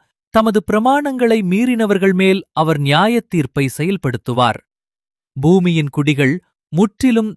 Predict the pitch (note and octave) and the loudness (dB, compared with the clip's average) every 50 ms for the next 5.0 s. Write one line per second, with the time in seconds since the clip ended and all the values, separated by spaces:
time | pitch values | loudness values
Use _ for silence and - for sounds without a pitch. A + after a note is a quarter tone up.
0 | _ - E3 D#3 E3 G3+ A#3 A#3+ A3+ A#3 A3+ A3 A3 G#3+ G#3 G3+ F#3 G#3+ A3 - | _ -4 0 0 2 2 0 0 2 2 2 2 2 0 0 -2 -2 -2 -2 -2
1 | - - C#3 D3+ F#3 A#3 B3 B3 A#3 G3+ - F3 E3 C#3 D3+ C#3+ C3+ B2 B2 - | -2 -2 0 0 0 0 0 -2 -2 0 0 0 0 2 2 0 0 0 -2 -2
2 | A#2+ A#2+ D3 C3 G2 - _ _ _ _ _ _ _ - A3 A3 G3+ G#3+ G3+ - | -2 -2 -2 -2 -4 -6 _ _ _ _ _ _ _ -4 -2 0 2 0 0 0
3 | - A3+ B3+ A#3+ G3+ D#3 B2+ C#3 F#3 - - _ - D3+ D3+ D#3+ D3+ C3+ C#3+ D#3 | -2 -2 -2 0 0 0 0 0 -2 -4 -8 _ -4 -2 0 0 0 0 -2 -2
4 | F3 F#3 G3+ A#3+ G#3 E3 C#3+ - - C3 - C#3 B2+ C3 A#2+ C#3 C3 B2+ A2+ G2+ | -2 0 0 0 0 0 -4 -4 -6 -8 -4 -4 -2 -2 0 0 2 2 0 0